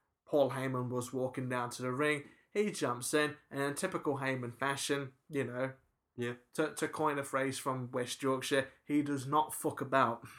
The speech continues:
Speaker 2: No, I mean, it were, <laughs> it were brilliant.
Speaker 1: <laughs> Yeah.
Speaker 2: As far as I were concerned, it were fantastic. It were a swerve. No one expected that to open the match. I think W W E for at least a few of the pay-per-views have kinda, their opening matches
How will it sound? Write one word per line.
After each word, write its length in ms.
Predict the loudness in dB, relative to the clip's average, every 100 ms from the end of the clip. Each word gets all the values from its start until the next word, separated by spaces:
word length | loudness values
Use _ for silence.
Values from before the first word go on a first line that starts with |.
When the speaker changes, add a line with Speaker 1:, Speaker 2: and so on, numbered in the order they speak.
| -20 _
Speaker 2:
No, 280 | -2 2 4
I 240 | 6 8 8
mean, 160 | 6
it 160 | 6 6
were, 240 | 6 4 0 -8 -10
<laughs> 260 | -16 0
it 140 | 6 6
were 60 |
brilliant. 480 | 8 8 8 6 2
Speaker 1:
<laughs> 180 | -4 0
Yeah. 60 | 0
Speaker 2:
As 120 | 6
far 220 | 10 10
as 100 | 10
I 140 | 8
were 140 | 8 6
concerned, 360 | 0 0 2 2
it 40 |
were 80 | 4
fantastic. 640 | 4 4 4 0 0 -2 -2 -4
It 240 | -4 -2
were 140 | 4 4
a 60 |
swerve. 440 | 4 4 2 2 -2
No 380 | 0 4 6 6
one 140 | 6
expected 580 | 2 -2 -4 -4 -6 -6 _ _ _ _ 6
that 180 | 8 8
to 140 | 6 0
open 220 | 0 -2
the 60 |
match. 440 | -2 -4 -4 -14 -20 _ _ _ -6
I 80 | 0
think 220 | 0 0 -8 _ _ _ 2
W 200 | 6 6
W 240 | 6 10 10
E 120 | 10
for 440 | 6 2 4 0 -6 _ _
at 140 | 2 6
least 200 | 6 4
a 40 |
few 220 | 2 4
of 80 | 6
the 60 | 4
pay-per-views 640 | 0 -2 -2 -2 -2 -2
have 140 | -8 -14 _ _ 0
kinda, 360 | 2 2 0 -2 0
their 180 | 6
opening 240 | 6 6 6
matches 640 | 4 4 -2 -4 -4 -12